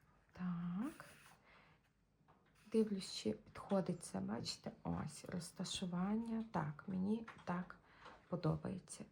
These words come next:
Тепер я просто по кругу, так, ближче до тільця, е, обшиваю, пришиваю цю ніжку.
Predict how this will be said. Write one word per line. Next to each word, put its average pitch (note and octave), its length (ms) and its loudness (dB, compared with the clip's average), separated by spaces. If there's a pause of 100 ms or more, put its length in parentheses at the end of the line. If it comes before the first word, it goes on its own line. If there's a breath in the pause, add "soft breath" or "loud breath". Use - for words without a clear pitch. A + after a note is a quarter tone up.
Тепер F#3+ 320 6
я E3+ 60 4
просто F3 480 -2
по - 180 2
кругу, B3 580 6 (640 loud breath)
так, G3 320 2
ближче A3 520 10
до F3 240 6
тільця, G3 1000 4
е, G3 760 4 (260)
обшиваю, A3 720 6
пришиваю G#3+ 840 6 (760 loud breath)
цю G#3 360 10 (120)
ніжку. F#3 800 10